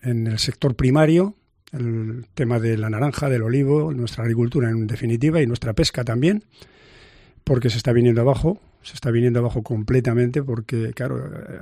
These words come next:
a nivel nacional, con el gobierno que estamos sufriendo, y nunca mejor dicho, pues están más pendientes de lo que dicta Bruselas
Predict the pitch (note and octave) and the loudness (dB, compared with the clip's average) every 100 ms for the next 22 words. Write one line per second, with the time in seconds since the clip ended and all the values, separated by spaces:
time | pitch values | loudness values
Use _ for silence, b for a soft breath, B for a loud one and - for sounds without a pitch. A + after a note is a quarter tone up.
0 | B2 A#2+ A#2+ B2 A#2 C3 C#3+ D3+ F#3 - | -10 -4 -2 0 0 0 0 0 -4 -8
1 | b b b - - - - B2+ A#2+ A2 | b b b -16 -14 -14 -6 0 0 2
2 | A#2 C3 D3 C3 A#2 - A#2+ A#2+ A#2+ - | 4 4 4 2 0 -2 -2 -2 -2 2
3 | C#3+ D#3 D3+ F#3+ A#3 - - - - A#2 | 4 4 4 0 -6 -12 -10 -10 -8 -4
4 | A#2+ A#2 A#2 B2 B2+ D#3 - E3+ G#3+ B | -2 -2 -2 -2 0 0 0 -4 -4 B
5 | B B B B B B - A2+ A2 A#2 | B B B B B B -2 0 0 0
6 | A#2+ - A#2+ A#2 B2 B2+ A#2+ A2+ A#2 A#2 | 0 2 2 4 2 2 0 0 0 -2
7 | - B2 B2+ B2 C#3 D#3 F3+ - | 0 0 0 0 0 0 -2 -8